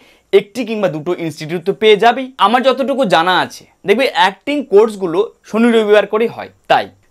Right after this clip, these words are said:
তোমরা যখন ফার্স্ট ইয়ার কিংবা সেকেন্ড ইয়ার পড়ছো, অবশ্যই তুমি পড়াশোনার পাশাপাশি অ্যাক্টিং ক্লাসে ভর্তি হয়ে যাও। তাহলে কী হবে, তোমার পড়াশোনাটাও চললো, তার সাথে সাথে তুমি অ্যাক্টিংটাকেও প্র্যাকটিস করতে লাগলে, রিহার্সেল করতে লাগলে।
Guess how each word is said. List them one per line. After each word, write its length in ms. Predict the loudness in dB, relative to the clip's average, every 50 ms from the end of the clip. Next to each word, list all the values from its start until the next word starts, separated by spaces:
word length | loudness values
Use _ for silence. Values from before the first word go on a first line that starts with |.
| _
তোমরা 300 | 0 2 2 4 2 2
যখন 380 | 2 2 0 0 -2 -4 -4 -4
ফার্স্ট 480 | -8 -4 0 0 0 0 -2 -6 -2
ইয়ার 140 | 0 0 0
কিংবা 200 | -2 -4 -6 -6
সেকেন্ড 340 | -8 -8 -12 -10 -6 -2 -2
ইয়ার 100 | -2 -2 -4 _
পড়ছো, 440 | -6 -4 -4 -4 -6 -10 -12 -14 -14 -14 _ -2
অবশ্যই 440 | 0 0 0 0 -4 -4 -8 -10
তুমি 280 | -8 -8 -8 -10 -10 -12 -16 _ _ _ _ _ _
পড়াশোনার 460 | 2 4 4 2 2 0 -4 -4 -4
পাশাপাশি 580 | -2 -4 -4 -4 -4 -4 -6 -4 -2 -2 -4 -4 -2
অ্যাক্টিং 340 | -4 -6 -6 _ -10 -12 -12 -12 _
ক্লাসে 280 | -2 0 0 0 0 -6
ভর্তি 300 | -8 -8 -10 -6 -4 -2
হয়ে 120 | 0 0
যাও। 180 | -2 -4 -8 -12 _ _ _ _ _ _
তাহলে 200 | 2 4 4 4
কী 120 | 2 0 -2
হবে, 180 | -2 -2 -4
তোমার 280 | -6 -6 -2 0 0 0 0 -6 _ _ _ _ _ _
পড়াশোনাটাও 600 | 2 2 2 2 0 -2 -4 -2 0 0 0 0 -2 _ -6 0
চললো, 440 | 0 0 2 2 2 0 0 -2 _ _ _ _ _ _ _
তার 120 | -6 -6
সাথে 180 | -4 -6 -4 -4
সাথে 120 | -4 -4
তুমি 140 | -4 -8 -8 -6 -6
অ্যাক্টিংটাকেও 600 | -8 -8 -6 _ -10 -8 -6 -6 -6 -4 -6 -4
প্র্যাকটিস 380 | -4 -6 -6 -6 _ -16 -16
করতে 260 | -12 -12 -8 -6 -4
লাগলে, 280 | -6 -4 -6 -6 -12 -14 -18 _ _ _ _ -4
রিহার্সেল 340 | -2 -2 -2 -2 -4 -8 -4
করতে 260 | -4 -4 -4 -2 -2
লাগলে। 280 | -2 -2 -2 -4 -8